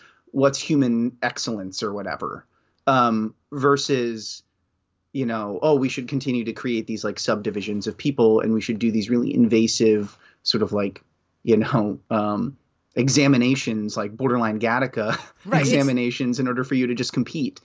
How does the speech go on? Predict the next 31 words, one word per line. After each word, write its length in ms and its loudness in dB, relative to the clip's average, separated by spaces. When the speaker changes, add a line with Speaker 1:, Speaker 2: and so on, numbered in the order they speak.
Speaker 2:
Right. 200 -6
It's 200 2
not 180 4
Speaker 1:
Um, 140 2
Speaker 2:
ab-, 60 0
it's 120 -8
not 160 -4
about, 320 -2
like, 180 -6
you 100 -6
could, 240 -6
you 120 -8
could 200 -6
literally, 720 -8
on 220 -10
that 200 -8
little 280 -8
banner 360 -8
he's 260 -14
got, 300 -14
you 140 -10
could 140 -8
just, 420 -8
uh, 560 -6
you 80 -12
know, 160 -10
he's 260 -14
got, 300 -6
uh, 440 -8
women's 440 -8
sports 720 -10